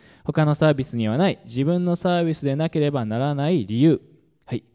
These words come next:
これらのことについて答えていくことで、えー、あなたのユーエスピー、独自の売りポイントというものが見つかってくると思います。はい、えー、ではね、参考までに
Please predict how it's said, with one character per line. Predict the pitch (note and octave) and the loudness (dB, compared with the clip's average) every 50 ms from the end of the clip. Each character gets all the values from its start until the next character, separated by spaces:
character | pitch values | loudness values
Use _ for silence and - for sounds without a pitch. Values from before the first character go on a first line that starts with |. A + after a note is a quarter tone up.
| _ _ _ _ _ _ _ | _ _ _ _ _ _ _
こ | - - D#3+ | 0 2 4
れ | F3 | 6
ら | E3+ D#3+ | 6 4
の | D#3+ D3+ | 4 2
こ | D3+ D3 | 2 4
と | D#3 D3+ | 4 2
に | C#3+ C#3 | 2 2
つ | - D#3+ | 4 4
い | D#3 D3+ D3+ | 4 4 6
て | - C#4 D4+ - | 6 6 6 6
答 | - - D#3 - D#3 D3 | 4 0 2 6 6 6
え | C#3 | 6
て | C#3 - B2+ | 6 4 2
い | A2+ A2+ | 2 2
く | - | 0
こ | - A#2 G#2+ | -2 -2 0
と | - A2+ A#2 | 2 2 4
で、 | D3 A3 A#3+ - - - - - _ _ _ _ _ _ | 6 6 4 4 0 -6 -18 -20 _ _ _ _ _ _
え | - G#2 G2 G2 F2+ F2+ E2+ F#2 G#2 - | -10 -8 -6 -6 -6 -6 -8 -8 -12 -16
ー、 | - - - _ _ - - - _ _ _ - - - - - _ _ _ _ _ _ _ _ _ _ - | -20 -20 -20 _ _ -20 -20 -20 _ _ _ -20 -20 -20 -20 -20 _ _ _ _ _ _ _ _ _ _ -6
あ | A2+ | -4
な | A#2+ A2+ | -4 -2
た | - C#3 D#3 | 0 2 4
の | A#3 | 4
ユ | F#3+ A#2+ A2 G2+ | 6 6 4 2
ー | F#2+ | 2
エ | F#2 | 0
ス | - - | -4 -8
ピ | - - E2 - | -12 -12 -12 -10
ー、 | - - | -4 -2
独 | A2 A2 - | -2 0 0
自 | A#2+ G#2+ C3+ | -2 -2 0
の | C3 A2+ | 2 2
売 | A#2 | 2
り | B2 B2+ | 2 0
ポ | - - D3 C#3+ | 0 0 0 0
イ | C3+ | 0
ン | B2+ | 0
ト | - C3+ | -2 -2
と | C#3 | 0
い | C#3+ C#3+ | -2 -2
う | |
も | D3 D3+ | 0 0
の | E3 G3+ | 0 2
が | B3+ C#4 - - - | 0 0 0 -4 -8
見 | A2 A2+ | -10 -10
つ | - - - | -10 -10 -8
か | A2+ G#2+ | -8 -8
っ | |
て | - _ - G#2 | -8 _ -8 -4
く | - A2 | -2 -2
る | G#2 G2 | 0 2
と | - G#3 G#3 | 4 4 4
思 | - - G2+ F#2 E2+ | 4 2 -4 -6 -6
い | D#2+ D#2+ D#2+ E2 | -6 -8 -8 -6
ま | F2+ C3 E3 E3 | -2 -2 -2 -2
す。 | - - - - _ _ _ _ _ _ _ _ _ _ _ _ _ _ _ _ _ _ _ _ _ _ _ _ _ _ _ _ | -4 -10 -20 -20 _ _ _ _ _ _ _ _ _ _ _ _ _ _ _ _ _ _ _ _ _ _ _ _ _ _ _ _
は | - G#3 | -8 -6
い、 | - | -2
え | - D#3+ D3 C#3+ C#3+ | 0 2 2 2 2
ー、 | |
で | D#3 F#3+ F#3+ | 2 2 2
は | C3+ | 2
ね、 | C3 D3+ D3+ - - - | 2 0 -2 -2 -6 -8
参 | - - E3 E3+ | -6 -4 -4 -2
考 | E3+ - F#3+ | 0 0 0
ま | G3 G3 F#3+ | 0 0 0
で | E3 C3+ | 0 0
に | C#3 E3+ E3+ B2+ | 0 0 -2 -2